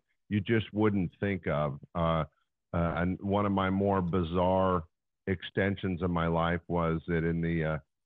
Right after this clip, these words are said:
uh, late eighties, early nineties, I actually owned a submarine and was in the, uh, marine, uh, entertainment business, uh, where we provided submarine rides for tourists in, uh, Monterey, California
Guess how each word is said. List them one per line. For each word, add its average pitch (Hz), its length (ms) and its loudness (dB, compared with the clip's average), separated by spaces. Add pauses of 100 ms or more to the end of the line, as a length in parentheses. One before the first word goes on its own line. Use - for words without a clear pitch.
(380)
uh, 78 140 -2
late 92 300 2
eighties, 92 340 0
early 90 280 0
nineties, 87 520 0 (160)
I 85 380 0
actually 87 400 -4
owned 85 220 0
a 78 140 -2
submarine 78 680 0 (500)
and 85 280 2
was 82 220 2
in 85 200 2
the, 85 220 2 (240)
uh, 78 240 0
marine, 90 560 2 (160)
uh, 78 460 0
entertainment 95 600 0
business, 80 380 0 (600)
uh, 78 120 -2
where 82 160 0
we 85 160 2
provided 85 680 0
submarine 87 440 2
rides 78 360 0 (100)
for 80 140 -4 (120)
tourists 104 360 2 (140)
in, 76 440 -4
uh, 78 180 -2 (560)
Monterey, 90 440 2
California 87 840 0